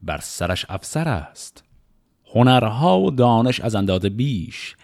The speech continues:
خرد را پرستار دارد ز پیش.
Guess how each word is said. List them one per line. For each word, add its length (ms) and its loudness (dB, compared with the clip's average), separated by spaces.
خرد 500 0
را 240 2
پرستار 720 0
دارد 360 -2
ز 80 -8
پیش. 760 -8